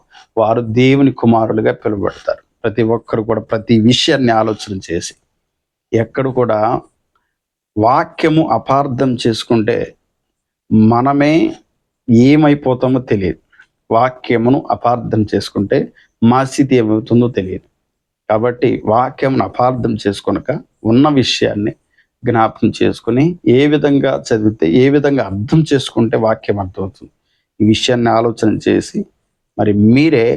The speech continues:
మరి ఉన్నటువంటి విషయాలను ఏదైతే నేను కోట్ చేస్తూ మాట్లాడానో, ఆ విషయాలను మరలా చదివి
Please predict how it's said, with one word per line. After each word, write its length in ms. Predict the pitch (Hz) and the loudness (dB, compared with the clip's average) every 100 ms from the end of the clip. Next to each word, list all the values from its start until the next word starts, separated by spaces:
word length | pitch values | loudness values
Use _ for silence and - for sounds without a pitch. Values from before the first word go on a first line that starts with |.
| - _ _ - | -6 _ _ 0
మరి 460 | 107 110 110 107 | 2 4 4 2
ఉన్నటువంటి 580 | 107 120 151 156 143 127 | 2 4 2 2 0 2
విషయాలను 480 | 127 - 123 120 127 | 2 0 -2 0 0
ఏదైతే 420 | 120 123 120 120 | 2 2 0 0
నేను 180 | 113 107 | -2 -2
కోట్ 380 | - 127 123 117 | -2 -4 -2 -4
చేస్తూ 200 | - 107 | -2 -2
మాట్లాడానో, 680 | 101 101 - 113 120 139 294 _ _ _ - | -2 -2 -2 -2 0 -2 -4 _ _ _ -2
ఆ 100 | 113 | 0
విషయాలను 500 | 110 113 143 139 113 | 2 0 0 0 2
మరలా 380 | 104 104 151 165 | 2 2 2 0
చదివి 420 | - 127 120 | -2 0 2